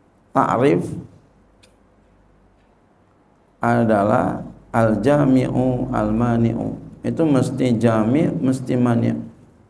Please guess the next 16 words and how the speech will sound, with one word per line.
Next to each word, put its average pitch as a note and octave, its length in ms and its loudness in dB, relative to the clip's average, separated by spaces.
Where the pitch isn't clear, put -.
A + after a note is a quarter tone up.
Ya. G#2 160 -12
Ya, F#2+ 220 -10
ada A2 240 -4
jami', A#2+ 560 2
mani'. C3+ 380 2
Jadi C3 200 2
kita C3+ 260 2
kalau D3+ 220 4
mau D3 160 8
bikin C3+ 680 4
ta'rif C#3+ 640 2
itu D3 240 0
mesti D3 400 2
jami', A#2 460 2
mesti C#3+ 320 -2
mani'. A#2 280 -2